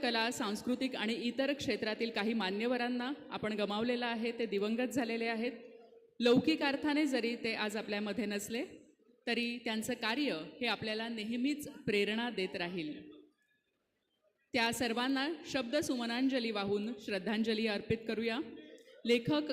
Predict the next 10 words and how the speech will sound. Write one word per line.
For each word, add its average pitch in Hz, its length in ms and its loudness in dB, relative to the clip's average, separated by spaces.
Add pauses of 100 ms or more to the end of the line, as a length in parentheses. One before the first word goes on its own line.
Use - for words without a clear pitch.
कवी, 240 240 2
समीक्षक 240 580 0 (600)
नागनाथ 233 560 0
कोतापल्ले, 254 720 0 (260)
शहाऐंशीव्या 262 680 2
अखिल 247 360 0
भारतीय 226 420 0
साहित्य 226 380 -2
संमेलनाचे 214 680 -2
अध्यक्ष, 240 440 0